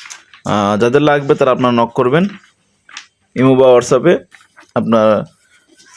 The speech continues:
কবু-, খাবারের দামগুলো আপনার, আহ, নগদ বা বিকাশ নাম্বারে পেমেন্ট করতে হবে।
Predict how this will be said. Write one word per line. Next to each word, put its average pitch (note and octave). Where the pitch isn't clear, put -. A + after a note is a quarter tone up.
কবু-, C3
খাবারের B2+
দামগুলো C3
আপনার, B2+
আহ, A2
নগদ B2+
বা A#2
বিকাশ B2+
নাম্বারে A#2+
পেমেন্ট A#2+
করতে A#2+
হবে। B2